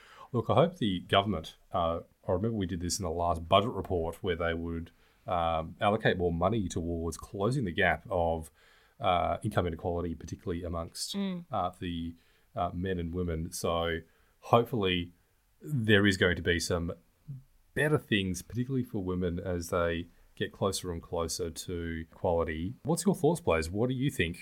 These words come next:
Speaker 1: could be done by the government? If you were P M for one day, what, what rule would you
Speaker 2: Ooh.
Speaker 1: mandate?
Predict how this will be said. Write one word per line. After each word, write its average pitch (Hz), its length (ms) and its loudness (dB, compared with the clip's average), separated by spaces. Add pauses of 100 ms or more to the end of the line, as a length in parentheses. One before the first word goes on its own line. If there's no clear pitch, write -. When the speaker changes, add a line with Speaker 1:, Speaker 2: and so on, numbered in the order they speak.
Speaker 1:
could 98 140 2
be 85 80 0
done 90 200 2
by 87 120 -2
the 78 80 -6
government? 90 280 0
If 80 100 -10
you 104 100 -4
were 95 280 4 (420)
P 120 200 10
M 98 120 8
for 92 160 0
one 92 200 6
day, 82 220 4
what, 95 240 0 (120)
what 123 240 -4
rule 95 160 0
would 85 140 -2
you 208 60 4
Speaker 2:
Ooh. 226 280 4
Speaker 1:
mandate? - 200 0